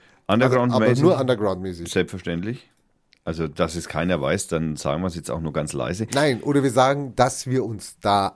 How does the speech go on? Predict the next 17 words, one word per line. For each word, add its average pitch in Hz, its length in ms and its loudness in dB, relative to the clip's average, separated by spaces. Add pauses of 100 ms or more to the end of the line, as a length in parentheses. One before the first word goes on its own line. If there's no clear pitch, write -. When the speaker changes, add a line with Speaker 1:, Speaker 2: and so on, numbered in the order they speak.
(120)
Speaker 2:
underground-mäßig 90 1040 -6
treffen. - 380 -6
Speaker 1:
Wir 98 180 6
Speaker 2:
Am 113 80 6
Speaker 1:
treffen 117 260 4
uns 147 120 4
Speaker 2:
Glühweinstand 117 640 2
Nummer 104 240 -2
fünf. - 440 -6
Speaker 1:
Genau. 76 320 -2 (640)
Und 92 160 -2
wir 98 120 2
werden 95 300 2
für 90 200 2
eine 85 300 0 (300)
Bombenstimmung 101 640 -2
sorgen. 52 340 -8